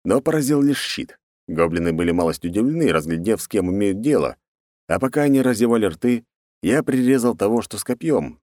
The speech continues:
а скелет разобрался со вторым. В общем, два Б Э за того, которого я убил, и по одному за тех, кого убил скелет. Стандартно. Ладно, пойдём убивать. Ну, может, и немного их пограбить.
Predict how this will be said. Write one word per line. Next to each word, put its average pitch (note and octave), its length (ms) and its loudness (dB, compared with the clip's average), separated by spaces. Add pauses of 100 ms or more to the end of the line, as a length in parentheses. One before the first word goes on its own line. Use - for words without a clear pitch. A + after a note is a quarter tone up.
а F2 140 -4
скелет C#3 420 2
разобрался G#2 520 0
со E2 140 -4
вторым. D#2+ 460 -2 (680)
В F#2 120 2
общем, A#2 420 2
два A2+ 240 2
Б F#2+ 140 2
Э B2 240 4
за E2 160 -4
того, F#2+ 320 2
которого E2+ 300 0
я D#2+ 140 2
убил, F#2 380 0 (260)
и C#3 100 0
по C3+ 120 0
одному A2+ 420 2
за F2+ 140 0
тех, G#2+ 300 -2
кого F#2 240 2
убил F2 240 0
скелет. E2 500 -4 (220)
Стандартно. - 800 -2 (680)
Ладно, D3 400 4
пойдём F#2+ 360 2
убивать. F2 500 -2 (420)
Ну, A#2+ 220 4
может, F#2+ 420 -2
и E2+ 140 -2
немного F#2 340 0
их D#2+ 160 -2
пограбить. A2+ 720 -2